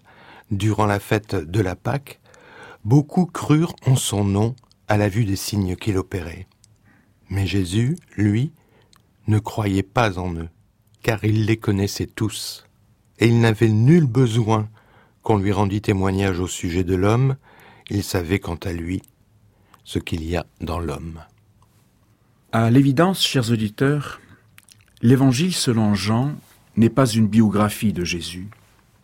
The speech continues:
Speaker 2: Il veut plutôt être lu comme une série de tableaux dédiés aux problèmes de la foi. Jean s'est consacré à présenter différentes figures de la foi chrétienne.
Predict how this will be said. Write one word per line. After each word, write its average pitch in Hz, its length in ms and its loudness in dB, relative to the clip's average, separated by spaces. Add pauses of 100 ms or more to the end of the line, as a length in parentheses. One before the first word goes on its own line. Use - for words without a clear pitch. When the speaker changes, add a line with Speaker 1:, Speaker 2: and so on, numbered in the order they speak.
(300)
Speaker 2:
Il 110 140 -2
veut 139 160 6
plutôt 165 320 2
être 143 260 2
lu 151 300 4 (720)
comme 160 180 4
une 151 160 4
série 147 380 2
de 139 100 4
tableaux 110 560 2 (540)
dédiés 131 720 2
aux 107 120 0
problèmes 107 540 2
de 104 80 0
la 104 140 0
foi. - 440 -8 (1500)
Jean 127 340 4
s'est 113 300 -2
consacré 120 680 -2 (640)
à 120 120 2
présenter 160 680 0
différentes 139 640 0
figures 107 600 2
de 87 80 -2
la 87 140 -4
foi 92 200 -6
chrétienne. 101 580 -8